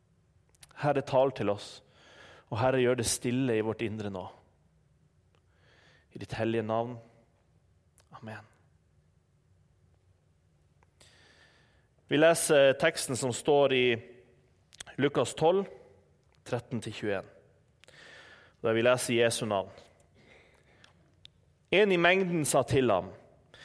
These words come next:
"Mester, si til min bror at han skal dele arven med meg." Men Jesus svarte, "Venn, hvem har satt meg til å dømme eller skifte mellom dere?"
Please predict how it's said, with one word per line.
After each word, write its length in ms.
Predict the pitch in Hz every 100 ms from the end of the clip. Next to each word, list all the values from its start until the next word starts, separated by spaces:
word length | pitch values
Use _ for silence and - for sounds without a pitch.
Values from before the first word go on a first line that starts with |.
| - -
"Mester, 720 | 156 202 - - 123 98 98 - - -
si 240 | - 220 226
til 160 | 233 185
min 160 | 170 165
bror 260 | 156 196 147
at 140 | -
han 160 | 180 180
skal 240 | - 151
dele 320 | 135 151 165 147
arven 400 | 139 147 120 117
med 160 | 117
meg." 240 | 107 98 - - _ _ _ _ _ _ _ _ _ -
Men 160 | 120
Jesus 400 | 131 147 143 123
svarte, 460 | 131 123 135 135 104 98 - - _ _ _ _ _ -
"Venn, 380 | 113 165 113 101 101 - _ _ _ -
hvem 240 | 131 185
har 160 | 165 -
satt 320 | 185 170 160
meg 300 | 180 143 -
til 160 | 135 127
å 80 |
dømme 640 | 120 135 151 156 120 104 110
eller 240 | 120 120
skifte 400 | - 147 - -
mellom 320 | 120 117 113
dere?" 300 | 104 98 95